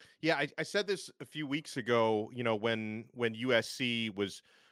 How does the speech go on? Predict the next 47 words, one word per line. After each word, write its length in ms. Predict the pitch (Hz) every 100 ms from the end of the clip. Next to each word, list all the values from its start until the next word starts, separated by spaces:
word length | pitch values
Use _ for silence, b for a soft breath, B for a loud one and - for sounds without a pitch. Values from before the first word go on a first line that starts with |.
| b
ranked 320 | 117 113 -
ahead 240 | 107 117 110
of 100 | 92
Oregon, 480 | 110 110 95 98 92
that 120 | 92
it 60 | 87
just, 340 | 98 - -
that 200 | 123 117
doesn't 260 | 135 117 120
match 320 | 117 117 -
up 140 | 117
with 120 | 107 -
the 140 | 107
eye 140 | 107
test. 340 | 110 117 92 117
And 40 |
again, 180 | 120 139
this 160 | 120 -
goes 200 | 147 113
back 220 | 135 -
to 60 | 113
what 200 | 123 120
we 60 |
started 440 | - - 120 107 90
the 40 |
show 300 | - 156 170
with. 300 | 123 107 -
Is 140 | 104
Georgia 420 | - 131 151 117 110
really 480 | 98 139 170 139
the 120 | 117 113
number 260 | 120 113
one 240 | 110 110 104
team 280 | 127 117
in 80 | 98
the 60 | 95
country, 420 | - 170 - 120
or 220 | 131 123
are 160 | 120 127
they 140 | 117
number 320 | 113 113 107 104
one 260 | 113 110
because 300 | 98 - 104
of 80 | 90
what 180 | 110 -
they've 160 | 101
done 280 | 113 120 113